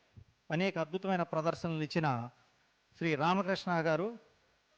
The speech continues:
వలకలపల్లి, వారిని కూడా వేదిక మీద రావాల్సిందిగా సవినయంగా కోరుతున్నాను. రామకృష్ణ గారు ఇప్పుడు మరలా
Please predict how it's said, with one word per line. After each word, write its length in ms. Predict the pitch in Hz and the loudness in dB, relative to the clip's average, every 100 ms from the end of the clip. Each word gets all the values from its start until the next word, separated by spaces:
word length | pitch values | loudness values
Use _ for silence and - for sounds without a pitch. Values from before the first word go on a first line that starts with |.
| _ _ _ _ - - | _ _ _ _ -12 -2
వలకలపల్లి, 460 | 156 190 185 175 151 | 0 2 0 0 2
వారిని 360 | 151 180 185 | 4 4 2
కూడా 160 | 180 180 | 2 2
వేదిక 280 | 156 160 160 | 2 0 0
మీద 180 | 160 | 0
రావాల్సిందిగా 600 | 156 151 151 147 156 151 | 0 0 0 0 -2 -2
సవినయంగా 500 | 143 147 143 160 156 | -2 -2 0 0 0
కోరుతున్నాను. 580 | 135 147 147 160 165 226 - - | 0 -2 -2 -2 -2 -4 -12 -2
రామకృష్ణ 400 | 156 180 180 - | -2 0 -4 -4
గారు 220 | 180 185 | -2 0
ఇప్పుడు 280 | 170 160 147 | -2 -4 -4
మరలా 760 | 135 139 156 196 208 165 165 | -2 0 2 2 2 4 2